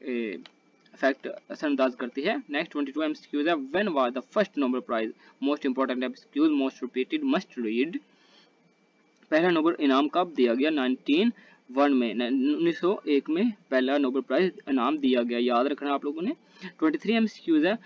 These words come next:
मुत्तहिदा कौम, ए, कौम मुत्तहिदा की सलामती कौंसिल की सदारत अपने मेंबरों के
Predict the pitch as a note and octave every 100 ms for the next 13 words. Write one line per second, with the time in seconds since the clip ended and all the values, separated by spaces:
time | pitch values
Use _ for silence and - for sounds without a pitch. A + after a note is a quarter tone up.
0 | - - D3 E3 D3+ F3+ E3+ E3 E3+ D#3+
1 | C#3+ C3+ B2+ - - - - - E3+ G#3
2 | A3 F3 C#3+ D#3+ F3 - - - - -
3 | - - E3 F#3 - - D3 C3+ C#3 D#3+
4 | D3+ C#3 C3+ E3 E3 - D3 D3 - _
5 | _ _ - - C#3 C3+ C3 D3 - -
6 | - _ B2+ D#3 E3+ D3+ C#3 D3 F3 D#3+
7 | D#3 E3